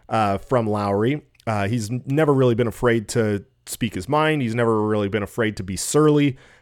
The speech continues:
Uh, he's been maybe more surly this year than in years past, and that's probably because of the fact that he doesn't have DeRozan around this year. The two grew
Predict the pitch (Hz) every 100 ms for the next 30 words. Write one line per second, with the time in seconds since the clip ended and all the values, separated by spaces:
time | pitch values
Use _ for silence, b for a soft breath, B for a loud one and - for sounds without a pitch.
0 | b 101 101 113 127 147 139 120 131 160
1 | 135 110 117 151 269 - 135 120 120 113
2 | 107 120 120 110 117 110 107 104 98 -
3 | 151 156 - 165 165 180 - - 226 220
4 | 139 127 120 - 123 113 107 123 - 107
5 | 107 117 98 117 104 98 147 170 107 98
6 | 92 90 - 107 123 - 180 120 120 139